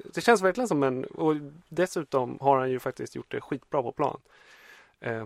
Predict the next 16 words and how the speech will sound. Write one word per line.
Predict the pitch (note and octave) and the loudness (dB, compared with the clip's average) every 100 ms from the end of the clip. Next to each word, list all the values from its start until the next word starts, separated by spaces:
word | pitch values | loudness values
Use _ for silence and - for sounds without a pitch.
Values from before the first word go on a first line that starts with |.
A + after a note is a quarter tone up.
| A2+ | -8
så | - | 0
det | C#3+ | 2
är | |
alltid | C3+ C3+ | 2 2
glädjande | C#3 B2+ A#2 A#2 A#2+ - | 2 2 0 -8 -8 -6
när | B2 A#2 | -6 -6
man | A#2+ A2+ | -8 -8
kan | A#2 | -10
få | - A#2 | -8 -10
spelare | - A#2+ A2+ | -8 -8 -8
som | A#2 A2+ | -10 -8
både | A#2 A2+ A#2 _ _ | -8 -8 -16 _ _
presterar | A#2+ - A#2+ A#2+ | -12 -8 -8 -6
utanför | A2+ A2+ A2+ C3+ | -8 -12 -8 -10
och | B2 | -8
innanför. | A#2+ - | -14 -16